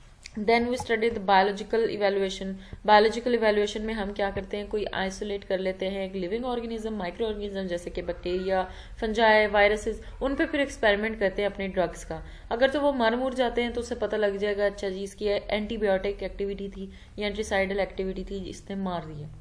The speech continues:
ठीक है। अगर वो, उनको कोई फ़र्क नहीं पड़ता तो वो drug जी आप कहेंगे ज़ाया हो गई है, कोई फ़ायदा ही नहीं हुआ उसका। इस तरह से biological इवैल्यूएशन और बायोलॉजिकल essay करते हैं हम भी। इस तरह pastry dishes बनाई जाती हैं।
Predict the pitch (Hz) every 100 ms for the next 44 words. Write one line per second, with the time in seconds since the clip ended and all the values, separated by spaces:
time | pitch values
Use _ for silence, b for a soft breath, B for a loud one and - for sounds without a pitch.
0 | - b b b b - - 196 190 185
1 | B B - 247 277 269 269 254 247 240
2 | 254 269 262 240 247 214 208 208 202 185
3 | 180 175 190 185 196 - 196 190 190 196
4 | - 220 220 220 220 220 240 247 220 202
5 | 208 208 233 233 220 233 226 214 180 175
6 | 180 180 190 B - 262 285 285 277 233
7 | 208 208 214 240 233 - - 202 196 196
8 | 196 233 233 208 185 185 185 202 233 220
9 | - 214 214 175 160 160 156 160 - -
10 | - B B B B - - - - 220
11 | 233 226 226 220 226 196 202 240 220 214
12 | 196 196 190 185 165 180